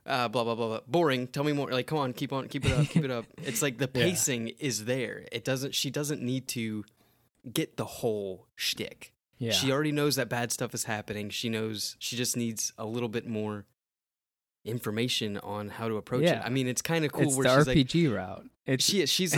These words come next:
Speaker 1: she's a
Speaker 2: <laughs>
Speaker 1: little bit, like, gathering the intel, but she doesn't use that intel 'cause she just goes blazing into the room anyway, you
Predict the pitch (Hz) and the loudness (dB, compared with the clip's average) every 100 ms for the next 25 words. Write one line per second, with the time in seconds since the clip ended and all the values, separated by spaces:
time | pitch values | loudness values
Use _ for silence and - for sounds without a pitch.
0 | - - 160 180 214 214 190 165 156 151 | 4 4 4 2 2 2 2 0 0 0
1 | 151 156 139 127 127 214 - 107 110 127 | 0 2 2 2 2 0 0 -2 -4 -4
2 | - - 131 160 - - 170 185 175 175 | -12 -12 0 2 4 2 2 0 0 -2
3 | 113 101 214 180 180 185 180 185 202 190 | -6 -4 0 2 2 2 2 0 -2 -2
4 | 160 175 185 180 165 131 - 123 104 - | -2 -2 0 2 0 0 -6 -14 -8 -2
5 | 131 156 131 131 143 127 117 131 117 127 | 2 2 2 2 4 2 2 2 2 2
6 | 131 101 85 - 117 | 0 -2 -10 -8 4